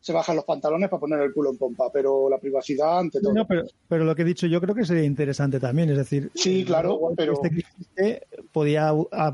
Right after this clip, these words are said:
Speaker 2: hacerse entre, entre family para poder, para poder
Speaker 1: Claro,
Speaker 2: comunicar.
Speaker 1: pero tú el, el tal que, el tal que sé, tú eliges a quien quieras en el tag y hablas. A ver, la última vez que lo probé no funcionaba,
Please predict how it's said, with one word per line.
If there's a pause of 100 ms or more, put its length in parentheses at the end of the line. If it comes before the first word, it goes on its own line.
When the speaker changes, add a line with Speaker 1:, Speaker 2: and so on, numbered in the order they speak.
Speaker 2:
hacerse
entre,
entre
family
para
poder, (120)
para
poder
Speaker 1:
Claro,
Speaker 2:
comunicar.
Speaker 1:
pero
tú (520)
el,
el
tal
que,
el
tal
que
sé,
tú
eliges
a
quien
quieras
en
el
tag
y
hablas. (340)
A
ver,
la
última
vez
que
lo
probé
no
funcionaba,